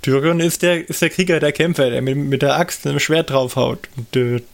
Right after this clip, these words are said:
Teklis ist derjenige, der zaubern kann. Und damit bleibt die undankbare Aufgabe, das Seelen zu, reinzuwaschen, halt am Teklis hängen. Da müssen die nochmal drei Jahrhunderte einfach in die Sigmas Wirbel rein und dann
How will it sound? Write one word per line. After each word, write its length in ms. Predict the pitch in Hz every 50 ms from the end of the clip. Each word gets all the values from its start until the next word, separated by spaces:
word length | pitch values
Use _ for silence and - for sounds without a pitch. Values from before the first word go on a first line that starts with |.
| - _ _ _ _
Teklis 360 | - 147 143 143 175 175 165
ist 200 | 165 160 - -
derjenige, 320 | 160 147 151 160 160 156
der 160 | 156 160 165 -
zaubern 340 | - 165 175 170 151 139
kann. 200 | - 135 131 131
Und 120 | 127 123 123
damit 320 | 147 139 135 120 - -
bleibt 320 | - 131 131 127 - - -
die 180 | 147 147 147
undankbare 720 | - 180 196 185 160 156 147 151 143 123 143 135 - -
Aufgabe, 460 | 147 160 151 - - 135 135 127 131
das 160 | 123 - - -
Seelen 240 | 143 175 196 185
zu, 140 | - - -
reinzuwaschen, 720 | - 147 139 135 131 - - 131 - 139 - - 175 175 - - - - - - -
halt 160 | - 139 127 147
am 120 | 151 147
Teklis 380 | - 196 226 - 277 196 - -
hängen. 240 | 139 123 139 143 - - - - - - _ -
Da 100 | 127 131
müssen 260 | 131 135 135 135 147
die 80 | 147 143
nochmal 260 | 147 147 147 147 139
drei 180 | 131 135 143 143
Jahrhunderte 540 | 151 151 147 139 160 170 160 165 139 165 139
einfach 360 | 139 151 156 - 170 165 139 - -
in 200 | 160 151 147 139
die 100 | 139 135
Sigmas 480 | 131 156 165 - - 156 156 147 -
Wirbel 240 | 147 175 190 220 185
rein 320 | 185 196 214 220 247 247
und 140 | 269 214 196
dann 340 | 196 196 196 196 202 196 190